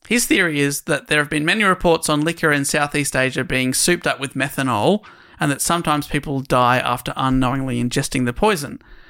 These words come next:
And in fact, the World Health Organization reports as many as three hundred deaths per year relating to lack of quality controls, especially in the preparation of illicit liquor, and they happen all over the world, and all these deaths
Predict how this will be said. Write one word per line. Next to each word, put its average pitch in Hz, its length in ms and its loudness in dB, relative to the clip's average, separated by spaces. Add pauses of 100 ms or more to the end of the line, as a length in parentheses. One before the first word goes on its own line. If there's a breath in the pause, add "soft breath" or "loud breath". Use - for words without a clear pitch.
(240 loud breath)
And 180 100 2
in 165 60 -2
fact, 175 200 -2
the 170 60 0
World 233 220 4
Health 214 200 2
Organization 151 640 0
reports 135 380 0
as 135 100 -6
many 135 220 0
as 127 140 -2
three 160 220 -4
hundred 151 340 -2
deaths - 360 -2 (100)
per 185 180 2
year 147 420 0 (400 loud breath)
relating 151 320 0
to 147 140 -4
lack 147 240 0
of - 100 -6
quality 165 380 0
controls, 127 520 0
especially 143 720 -2 (220 loud breath)
in 165 100 -2
the 143 120 0
preparation 135 580 0
of - 140 -12
illicit 143 420 -2
liquor, 143 400 0 (460 soft breath)
and 156 100 -4
they 151 80 0
happen 220 260 0
all 190 160 2
over 170 160 2
the 135 120 0
world, 175 340 4
and 180 120 -2
all 247 140 6
these 202 220 0
deaths 156 320 -2